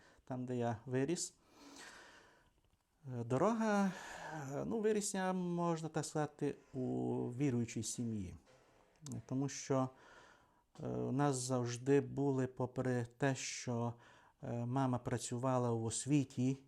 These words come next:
і їм було заборонено будь-які, е, речі культу проявляти або ставити в домі, але ми жили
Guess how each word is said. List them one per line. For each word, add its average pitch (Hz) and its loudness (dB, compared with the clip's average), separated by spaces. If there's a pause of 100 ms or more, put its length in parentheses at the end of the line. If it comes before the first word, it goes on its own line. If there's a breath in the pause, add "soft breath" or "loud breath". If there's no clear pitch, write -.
(200)
і 123 -2
їм 135 4
було 123 4
заборонено 123 2
будь-які, 127 0 (480 loud breath)
е, 120 -2
речі 139 0 (400)
культу 139 2 (200)
проявляти 127 4
або 113 0
ставити 131 2
в 117 -2
домі, 143 2
але 120 0
ми 131 0
жили 123 0